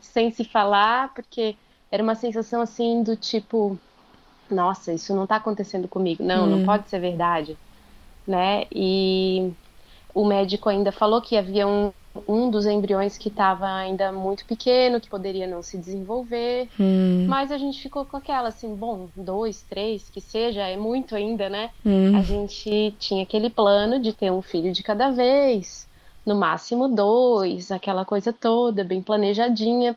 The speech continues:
Speaker 1: porém, Deus vem e me dá três meninos, né?
Speaker 2: Uau.
Speaker 1: E a minha mãe é gêmea e eu tenho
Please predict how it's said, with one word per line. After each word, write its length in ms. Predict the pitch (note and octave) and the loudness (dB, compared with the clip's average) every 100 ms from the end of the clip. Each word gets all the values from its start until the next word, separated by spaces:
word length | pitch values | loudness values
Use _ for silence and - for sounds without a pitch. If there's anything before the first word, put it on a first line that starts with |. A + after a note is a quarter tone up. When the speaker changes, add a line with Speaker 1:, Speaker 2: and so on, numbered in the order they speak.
| - | 0
Speaker 1:
porém, 460 | C4 G3+ F#3 A3 - _ _ _ _ - | 2 2 0 -4 -8 _ _ _ _ -6
Deus 320 | F#3 F3 F3+ | 0 0 0
vem 320 | F3+ E3 F3+ | 0 0 2
e 40 | A3 | 2
me 120 | B3 | 2
dá 260 | F#3+ F#3 F#3+ - | 2 0 -2 -2
três 400 | F#3+ E3+ E3+ F#3 | 0 0 0 0
meninos, 580 | A3+ A3+ F3+ E3+ F3 | 2 2 0 -2 -4
né? 180 | F3+ E3+ E3+ _ - - - | -4 -4 -6 _ -20 -12 -2
Speaker 2:
Uau. 360 | F3+ F3 F#3 F#3 | 2 4 4 4
Speaker 1:
E 420 | F#3+ F#3+ G3 G3 | 2 2 2 0
a 100 | - | 0
minha 240 | G3+ A3 B3 | 2 2 4
mãe 300 | A#3 A3 B3+ | 4 4 2
é 100 | A#3+ | 2
gêmea 640 | G3+ G3+ F#3 G3 A#3+ D4+ D4 C#4+ | 0 -2 0 0 0 0 -2 -6
e 240 | A3+ G#3 G3+ | -2 0 0
eu 60 | F#3 | -2
tenho 440 | G#3+ G3 G3 G3 | -2 0 0 -2